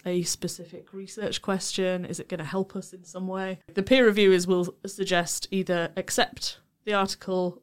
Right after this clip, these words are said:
accept it with revisions, or reject the article, at which point the editor will decide, um,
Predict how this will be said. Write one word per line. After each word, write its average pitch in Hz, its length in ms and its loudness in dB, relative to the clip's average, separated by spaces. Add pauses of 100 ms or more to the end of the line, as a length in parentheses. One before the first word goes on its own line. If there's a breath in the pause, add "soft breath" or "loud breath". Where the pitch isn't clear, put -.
(120)
accept - 400 -2
it - 100 0
with 170 200 -4
revisions, 226 680 2 (340 loud breath)
or 170 220 -6
reject 170 400 -2
the 156 100 -10
article, 185 540 -4 (340 loud breath)
at 180 100 -6
which - 220 -4
point 175 160 -2
the 165 100 -4
editor 165 320 -4
will 160 120 -6
decide, 160 420 -4 (460 loud breath)
um, 165 380 -8